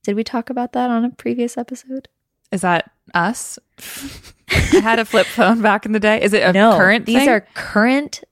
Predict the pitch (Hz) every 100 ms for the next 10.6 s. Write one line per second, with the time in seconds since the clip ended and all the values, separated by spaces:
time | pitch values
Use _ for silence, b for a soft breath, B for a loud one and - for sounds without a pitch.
0 | _ - - 226 - - 247 247 220 180
1 | 143 185 185 175 170 165 165 160 156 151
2 | 220 214 208 - 208 214 233 208 214 190
3 | 180 185 180 185 180 196 233 214 214 226
4 | 226 226 196 190 220 - - 196 202 214
5 | - 196 - - - - 196 - - 175
6 | 185 185 190 190 208 208 240 277 302 -
7 | 202 202 208 - 285 269 277 359 - -
8 | 453 466 523 427 359 359 294 370 269 277
9 | 277 349 269 285 277 285 302 247 240 269
10 | 226 156 147 135 135 214